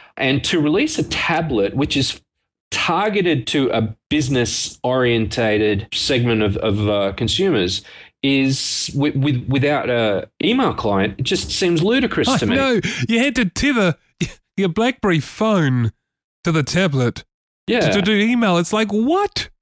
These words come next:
Speaker 1: It was half a product.
Speaker 2: It, it was. It
Speaker 1: It
Speaker 2: was.
Speaker 1: should not have been shipped when it was.
Speaker 2: But what about, okay, so that's,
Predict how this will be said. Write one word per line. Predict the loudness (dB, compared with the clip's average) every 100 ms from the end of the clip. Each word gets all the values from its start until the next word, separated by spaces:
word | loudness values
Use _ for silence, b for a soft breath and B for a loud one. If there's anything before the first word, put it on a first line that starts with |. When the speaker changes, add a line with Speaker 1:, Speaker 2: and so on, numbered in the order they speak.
| _ _ -2
Speaker 1:
It | -2
was | 0 -2
half | 0 0 0 0
a |
product. | -2 0 2 0 -2 -6 -2
Speaker 2:
It, | 0
it | 0 2
was. | 2 0 0
It | 0
Speaker 1:
It | 2
Speaker 2:
was. | 2
Speaker 1:
should | 2 2
not | 2 2
have | 2 2
been | 2 0
shipped | 0 -2 0
when | 0
it | 2 2
was. | 2 0 -2 -4 -4 -6 -10 _ _ _ _ _ _ _ _ _ _ _ -2
Speaker 2:
But | 0
what | 2
about, | 2 2 0
okay, | 0 0 0
so | 0 0 0
that's, | 0 -2 -4 -8